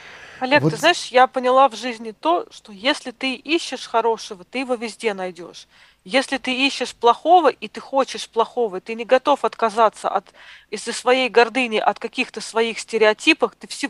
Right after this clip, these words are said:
Speaker 1: ты во всем будешь искать плохое. Я считаю, что, а, это эксперимент, понимаешь, мы стольким людям дали знания компьютерные,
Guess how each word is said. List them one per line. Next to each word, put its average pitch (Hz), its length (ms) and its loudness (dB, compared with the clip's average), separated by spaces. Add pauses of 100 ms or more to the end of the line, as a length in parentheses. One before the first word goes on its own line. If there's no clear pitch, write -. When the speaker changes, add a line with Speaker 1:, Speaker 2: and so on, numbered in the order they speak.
(120)
Speaker 1:
ты 262 120 -2
во 277 120 6
всем 247 400 0
будешь 196 300 -14
искать 190 320 -6
плохое. 175 560 -12 (460)
Я 269 240 4
считаю, 302 360 4
что, 240 460 2 (140)
а, 208 520 4 (540)
это 262 260 4
эксперимент, 277 920 0
понимаешь, 254 360 2
мы 247 120 -8
стольким 247 440 -2
людям 233 380 -8
дали 233 240 4
знания 254 420 2
компьютерные, 202 840 -8